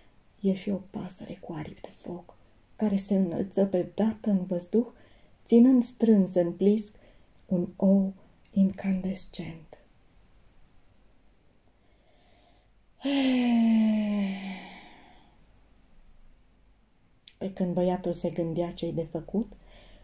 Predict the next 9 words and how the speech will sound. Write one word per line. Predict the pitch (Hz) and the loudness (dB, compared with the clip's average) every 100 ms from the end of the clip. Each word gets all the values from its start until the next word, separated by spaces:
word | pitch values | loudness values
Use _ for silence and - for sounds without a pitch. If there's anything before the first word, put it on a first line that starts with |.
| - | 2
un | 220 220 | 6 8
vultur | 196 233 277 285 277 269 - _ | 6 2 0 -4 -6 -6 -12 _
se | - - | -6 -4
scoborî | 254 - - 170 202 247 277 | -4 -8 -2 0 2 2 0
spre | 269 - 165 | -4 0 2
el | 175 220 220 | 4 4 2
ca | 233 196 | 0 -6
să-l | 196 196 | -4 -4
ajute. | 185 190 - 143 - | -4 -8 -10 -12 -12